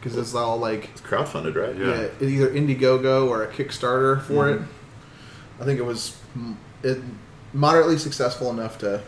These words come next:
Speaker 1: make them keep do stuff.
Speaker 3: This is hilarious. It's got a thirty-four percent on Rotten Tomatoes and a seven out of ten on I M D B.
Speaker 1: Hmm.
Speaker 3: So if you like Super Troopers, you'll love it. If you look at it critically, it's not a good movie.
Speaker 1: Hmm.
Speaker 2: Right.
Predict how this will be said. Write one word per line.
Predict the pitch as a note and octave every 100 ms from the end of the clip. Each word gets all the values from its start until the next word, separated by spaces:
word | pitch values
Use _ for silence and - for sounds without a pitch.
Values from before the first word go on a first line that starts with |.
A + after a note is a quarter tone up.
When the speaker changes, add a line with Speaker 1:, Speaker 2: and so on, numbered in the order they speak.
| - - -
Speaker 1:
make | A2
them | A#2 G#2
keep | A2 G#2
do | G2+
stuff. | - G2+ G2
Speaker 3:
This | A#2+ C#3+
is | B2+
hilarious. | G#2+ G2+ G2 F2+ - G#2
It's | G2+
got | B2
a | G2+
thirty-four | - B2+ C3 D3+ - C3 -
percent | B2+ - A#2 A2+ B2 - G2+
on | G2
Rotten | G2+ G#2 G2+
Tomatoes | G#2 G2+ G#2+ A#2+ A#2 -
and | F#2+
a |
seven | - B2 A2+
out | A2
of | G#2
ten | - G#2
on | F#2+
I | F2
M | F2
D | E2+
B. | E2 E2 D2 - -
Speaker 1:
Hmm. | G3+ - - - -
Speaker 3:
So | C3
if | A#2
you |
like | A#2+ D#3
Super | - F#3+ D#3
Troopers, | C3+ A#2+ A#2+ A#2 -
you'll | G#2+
love | A#2 E2
it. | - - - - - -
If | F#2+
you | A2
look | C#3
at | D3
it | C#3
critically, | - D3 D3+ D#3 D3+ -
it's | E3+
not | A#2 A#2
a |
good | A2 G2
movie. | F#2 F2+ G2 B2 -
Speaker 1:
Hmm. | A#2 G#2+ G#2
Speaker 2:
Right. | F#2+ E2+ D#2+